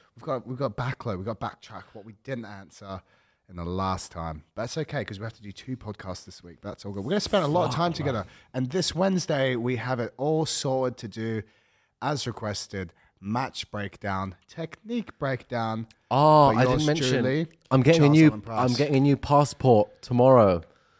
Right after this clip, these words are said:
Speaker 1: Oh, wow.
Speaker 2: Guys,
Speaker 1: Okay.
Speaker 2: like and
Speaker 1: Yeah.
Speaker 2: subscribe. I'm getting a new passport tomorrow. French. Shout out
Speaker 1: Yeah.
Speaker 2: the French embassy.
Speaker 1: Yeah.
Speaker 2: They got me, they got me in really quickly on, uh,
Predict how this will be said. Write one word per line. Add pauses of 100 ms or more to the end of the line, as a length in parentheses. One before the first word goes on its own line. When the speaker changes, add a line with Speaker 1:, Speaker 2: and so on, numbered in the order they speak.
(240)
Speaker 1:
Oh,
wow.
Speaker 2:
Guys,
Speaker 1:
Okay.
Speaker 2:
like
and
Speaker 1:
Yeah.
Speaker 2:
subscribe.
I'm
getting
a
new
passport
tomorrow.
French.
Shout
out
Speaker 1:
Yeah.
Speaker 2:
the
French
embassy.
Speaker 1:
Yeah.
Speaker 2:
They (420)
got
me, (260)
they
got
me
in
really
quickly
on,
uh,